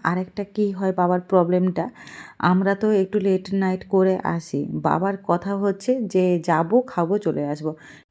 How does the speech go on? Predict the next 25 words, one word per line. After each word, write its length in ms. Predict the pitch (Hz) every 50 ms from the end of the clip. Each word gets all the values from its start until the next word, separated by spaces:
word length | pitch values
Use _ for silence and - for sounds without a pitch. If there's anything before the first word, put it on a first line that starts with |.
| _ - 185
বসবেন 500 | 185 202 202 196 196 196 196 202 196 202
না, 260 | 202 208 220 233 247 -
আর 200 | - 185 190 185
একটু 360 | - - 180 - - 202 196
যদি 160 | 185 180 196
বসে 400 | 190 185 180 175 175 - - 226
ভীষণ 360 | 214 190 180 165 180 185 185 180
বিরক্ত 420 | 170 160 151 147 147 - - -
হয়।" 340 | 143 147 143 147 120 131 135 -
কিন্তু 180 | 190 185 180 208
সেটা 260 | 202 - 202 196 196
তো 140 | 196 214 214
হয় 320 | 202 - - 226 240 247
না, 200 | 220 185 160 - -
আমরা 320 | - 151 160 160 160 175 180
গেলে 360 | 165 175 175 175 175 180 202
এর 180 | - - 160 160 -
তার 100 | 165 160
সাথে 200 | - 165 185 175
একটু 160 | 175 - 180
দেখা 340 | 170 156 151 156 - 165 165
হয়, 200 | 170 160 160 165
গল্প 340 | 160 151 151 151 151 -
হয়, 320 | 160 165 165 160 151 156 151 -
একটু 260 | - 175 170 -